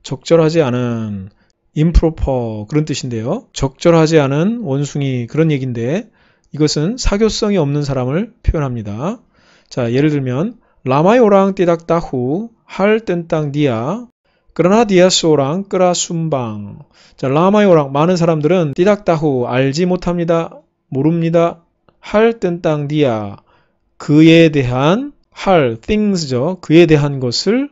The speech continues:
알지 못합니다. 그러나 왜냐하면 디아소랑 끄라 순방. 그는 끄라 순방 사교성이 없는 사람이기 때문입니다. 그런 얘기죠.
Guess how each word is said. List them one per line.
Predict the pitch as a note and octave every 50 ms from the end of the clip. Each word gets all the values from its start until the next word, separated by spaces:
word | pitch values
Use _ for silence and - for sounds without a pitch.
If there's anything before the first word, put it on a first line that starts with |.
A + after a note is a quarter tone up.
| _
알지 | - B2 A2+ A2+ A2 A2 D3 F3+
못합니다. | G3 G3 G3 - G3 G3 F#3+ F#3 F#3 F#3 F#3 F#3 G3 - _ _ _ _ _ _ _ _
그러나 | - G#3 G#3 F#3+ D#3 C#3 B2+ A#2
왜냐하면 | A#2 B2 C#3 D#3 D#3 D3+ C#3+ D#3+ G3 E3 B2 A#2+ - _ _ _ _ _ _ -
디아소랑 | - D3+ F3 G#3 A#3+ A#3 - - F#3+ F3+ F3+ F#3 F3+ F3+ F3+
끄라 | - E3 D3+ C#3+ C3+
순방. | - - - F3 F3 F3 E3 C#3+ B2 A2+ G#2 G#2 G2+ A2+ C3+ - _ _ _ _ _ _ _ _ _ _ _ _ _
그는 | - D3 D3+ F#3+ B3+ D#4 D#4+ - _ _ _ _ _ _ _ _ _ _ _ _
끄라 | - G3 G#3+ G#3+ G#3
순방 | G#3 - G#3 G3 F#3+ G3 G3 F#3 F3+ - _ _
사교성이 | - - G3 G#3 G#3 G3+ - - F#3+ F3+ F3
없는 | D#3+ C3 B2+ C3+ C#3 C#3 C#3
사람이기 | C3 C#3 C3 B2 A#2+ A#2 A2+ A#2+ C3 C3+ - _ _ _
때문입니다. | - D#3+ D#3 D#3 D#3 D#3 D#3 D3+ D3+ D3 D3+ D3+ D3 D3 D3 D3 C#3+ C#3
그런 | - C#3 B2
얘기죠. | A#2+ A2+ A2 G2+ - -